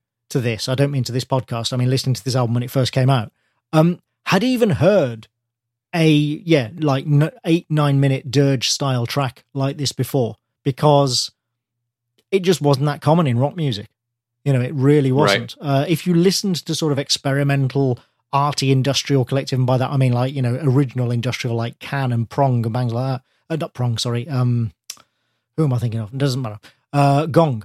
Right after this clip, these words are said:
Speaker 1: sorry, that's it. Gong, not Prong. Um, if, if, you know, those bands, they, yeah, they would do ten minute industrial dirges of, like, found instruments banging on oil drums and things like that. But in rock music, it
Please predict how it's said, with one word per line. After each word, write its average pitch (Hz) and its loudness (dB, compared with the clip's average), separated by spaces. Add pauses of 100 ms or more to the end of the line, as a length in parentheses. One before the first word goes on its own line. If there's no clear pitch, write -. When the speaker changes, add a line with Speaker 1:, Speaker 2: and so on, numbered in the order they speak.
(120)
Speaker 1:
sorry, 120 -8
that's 123 -8
it. 135 -10
Gong, 127 -2
not 120 -8
Prong. 135 -10 (300)
Um, 180 4
if, 208 0 (120)
if, 190 -4
you 185 2
know, 143 4
those 175 4
bands, 147 -2
they, 165 0
yeah, 180 2
they 175 2
would 151 -6
do 143 -2
ten 139 0
minute 123 0
industrial 131 -4
dirges 113 -4
of, 117 -6
like, 123 -6
found 131 0
instruments 120 -4
banging 127 -2
on 127 -4
oil 135 -2
drums 117 -6
and 113 -4
things 120 -2
like 120 -8
that. 135 -8 (200)
But 175 4
in 170 4
rock 208 2
music, 127 -2 (120)
it - -16